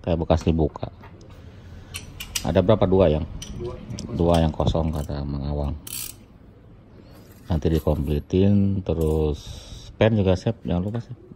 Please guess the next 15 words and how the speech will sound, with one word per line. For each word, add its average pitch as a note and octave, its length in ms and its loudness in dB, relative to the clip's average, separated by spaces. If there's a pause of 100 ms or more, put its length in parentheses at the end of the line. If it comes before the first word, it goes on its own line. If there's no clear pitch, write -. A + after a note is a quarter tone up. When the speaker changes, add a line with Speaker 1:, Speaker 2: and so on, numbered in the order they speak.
(100)
Speaker 1:
Pennya F#2+ 240 -2
mati F#2 320 -2
yang F2+ 80 -4
sebelah E2+ 240 -12
kanan. F#2+ 320 -14 (960)
Extra E2 320 0
pen F#2 240 4
dibuka E2 640 2 (880)
karena E2+ 400 4
overheat E2+ 480 2
juga D#2+ 240 4
katanya, D2 320 -2
panas. D2+ 480 -2 (880)
Nggak D#2 160 4
muter. D#2 280 2